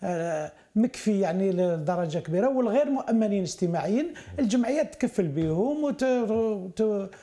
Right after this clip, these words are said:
يعني على مستوى التراب الوطني، لأن كي نقول الجمعية الوطنية تتكفل بمرضاها على كم-، على مستوى الوطني وتوفر لهم الأنسولين بشكل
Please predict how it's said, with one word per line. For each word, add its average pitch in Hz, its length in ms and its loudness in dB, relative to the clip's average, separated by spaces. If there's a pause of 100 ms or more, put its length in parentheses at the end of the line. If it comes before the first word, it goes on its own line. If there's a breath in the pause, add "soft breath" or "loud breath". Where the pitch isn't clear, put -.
(140 loud breath)
يعني 208 220 2
على 202 180 2
مستوى 247 440 2
التراب 208 360 0
الوطني، 170 440 0
لأن 196 640 0
كي 190 100 0
نقول 180 200 -2
الجمعية 160 340 -2
الوطنية 190 680 -2 (260 loud breath)
تتكفل - 380 -2
بمرضاها 185 380 0
على 147 180 -4
كم-، 196 540 -2
على 170 340 0
مستوى 208 380 0
الوطني 156 580 -4 (220 loud breath)
وتوفر 247 480 -2
لهم 196 280 0
الأنسولين 185 680 -2
بشكل 185 720 -2